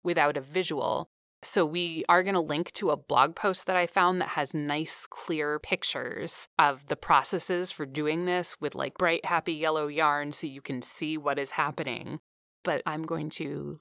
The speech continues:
tell you about some quick fixes, and then if you're interested in having options, use the show notes and click through to this blog post to see,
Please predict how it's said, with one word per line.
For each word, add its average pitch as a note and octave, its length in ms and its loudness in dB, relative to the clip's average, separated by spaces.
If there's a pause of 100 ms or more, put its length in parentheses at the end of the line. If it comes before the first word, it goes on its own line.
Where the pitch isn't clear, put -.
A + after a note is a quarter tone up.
tell - 180 0
you C#3+ 120 -2
about - 220 -4
some C#3+ 140 -6
quick - 240 -8
fixes, - 720 -4
and D3+ 160 -2
then B2+ 280 0
if - 160 -10
you're C3+ 120 -6
interested C#3+ 600 -4
in C#3+ 100 -8
having C3 380 -6
options, - 680 -4 (260)
use D3+ 200 -4
the D3+ 100 -6
show C#3 240 2
notes - 380 -6
and - 160 -8
click - 220 -6
through C3+ 160 -4
to C3 40 -4
this C3 200 -6
blog B2 260 -4
post - 340 -6
to - 80 -8
see, - 420 -4